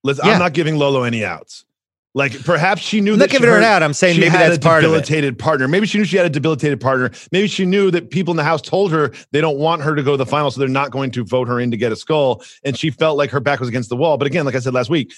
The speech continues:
Speaker 1: when your back is against the wall, that's not quitting time. That's work twice as hard time.
Speaker 2: Couldn't agree more. But I, I just don't know if that factored into it because it was such a weird decision not to try to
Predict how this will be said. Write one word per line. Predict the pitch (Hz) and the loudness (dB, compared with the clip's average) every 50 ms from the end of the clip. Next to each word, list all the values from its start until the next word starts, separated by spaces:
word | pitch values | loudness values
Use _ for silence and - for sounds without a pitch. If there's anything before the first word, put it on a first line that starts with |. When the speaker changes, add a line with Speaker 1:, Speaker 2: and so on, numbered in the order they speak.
| _ _ _ | _ _ _
Speaker 1:
when | _ - 160 196 196 | _ -2 -2 0 0
your | 190 165 | 0 2
back | 127 180 175 | 2 0 0
is | 151 151 | 0 -2
against | 143 170 139 - | -2 -4 -2 -2
the | 160 | -2
wall, | 160 190 175 156 | 0 2 2 2
that's | 139 151 147 - - | 0 0 -2 -2 -2
not | 156 143 - | -2 -2 -4
quitting | - - 214 202 175 143 | -2 0 0 0 0 0
time. | 117 135 131 131 123 120 107 - _ _ _ _ _ | 0 0 0 0 0 -2 -4 -8 _ _ _ _ _
That's | - 147 147 - - - _ | 0 2 2 0 -4 -10 _
work | 131 147 135 - | -4 -4 -4 -2
twice | - 135 120 110 | -2 -2 -2 -2
as | 117 | -4
hard | 117 113 104 87 - | -2 -2 -2 -4 -4
time. | - 65 - _ _ _ _ _ _ _ _ _ _ _ _ _ _ _ _ _ _ - | -10 -18 -20 _ _ _ _ _ _ _ _ _ _ _ _ _ _ _ _ _ _ -2
Speaker 2:
Couldn't | - 175 160 165 | -2 2 2 2
agree | 151 143 156 147 | 2 2 2 2
more. | 131 123 101 87 87 - _ _ _ _ _ _ _ | 0 -2 -4 -4 -8 -14 _ _ _ _ _ _ _
But | - 147 | 0 2
I, | 143 143 147 151 135 | 2 4 2 2 2
I | - 143 143 | 0 -2 -2
just | 131 151 151 - | 0 -2 -2 0
don't | - 156 139 139 | 0 0 2 2
know | 135 131 120 | 2 2 2
if | 107 - | 2 0
that | - 123 110 104 - | 0 0 0 -2 -4
factored | - - 135 113 110 - - 113 107 | -4 0 0 0 0 -2 -4 -4 -4
into | 107 98 - - 113 | -4 -4 -4 -4 -6
it | 92 87 - | -6 -6 -8
because | - - - 117 92 | -8 -4 -4 -4 -2
it | 113 | -4
was | 110 104 - | -6 -4 -6
such | - 123 - 127 | -6 -6 -4 -4
a | 117 | -2
weird | 113 120 120 117 101 | 0 0 -2 -2 -2
decision | 104 98 - 131 120 98 98 101 98 | -6 -8 -6 -6 -6 -6 -8 -8 -6
not | 101 101 101 - | -6 -6 -6 -6
to | - 104 92 | -8 -10 -10
try | - - 107 98 95 | -8 -6 -6 -6 -4
to | 92 92 90 85 - | -4 -6 -6 -8 -8